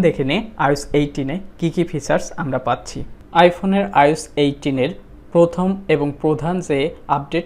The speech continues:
সেটা হলো আমরা একই টাইমে ক্যামেরা ব্যবহার করতে পারবো, পাশাপাশি সাউন্ড রেকর্ডও করতে পারবো। অর্থাৎ ব্যাকগ্রাউন্ডে অডিও প্লে করে আপনি একই সাথে ভিডিও করতে পারবেন।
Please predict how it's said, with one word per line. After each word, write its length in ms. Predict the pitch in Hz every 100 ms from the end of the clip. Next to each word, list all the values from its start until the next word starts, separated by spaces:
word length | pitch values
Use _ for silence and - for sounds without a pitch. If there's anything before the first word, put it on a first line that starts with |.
| -
সেটা 240 | 151 160 156
হলো 220 | 143 139 - - 147
আমরা 180 | 143 139 - 143
একই 200 | 147 190 185
টাইমে 380 | 156 131 127 175 220 - -
ক্যামেরা 340 | 165 160 170 175
ব্যবহার 320 | 160 156 160 160
করতে 240 | 156 151 151 135
পারবো, 220 | 131 170 196
পাশাপাশি 560 | 151 - 147 131 - 147 151 - - - -
সাউন্ড 280 | 156 151 160 160
রেকর্ডও 340 | 151 143 180 -
করতে 220 | 139 - 127
পারবো। 240 | 131 120 127 - -
অর্থাৎ 240 | 151 190 185 143
ব্যাকগ্রাউন্ডে 520 | 143 143 160 165 160 170 143
অডিও 260 | 139 151 175 175
প্লে 160 | 135 135 139
করে 160 | 151 196 151
আপনি 220 | - 147 233 - - - - 147
একই 180 | - 165
সাথে 240 | 147 143 214 254 - - 165
ভিডিও 260 | 160 160 190 170
করতে 220 | 143 - 139
পারবেন। 280 | 135 127